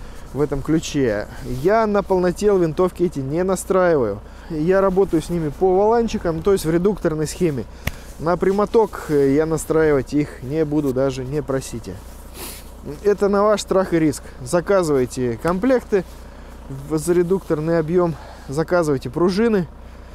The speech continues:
По пружинам здесь тоже есть ряд нареканий, но об этом вы уже слышали. Ну вот на этом все. Надеюсь, удовлетворил все претензии и добавил вам изменений.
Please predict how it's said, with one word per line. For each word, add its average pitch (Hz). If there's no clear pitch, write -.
По 214
пружинам 190
здесь 143
тоже 202
есть 156
ряд 175
нареканий, 175
но 208
об 190
этом 170
вы 160
уже 143
слышали. 117
Ну 170
вот 240
на 254
этом 240
все. 262
Надеюсь, 185
удовлетворил 180
все 175
претензии 165
и 147
добавил 147
вам 139
изменений. 202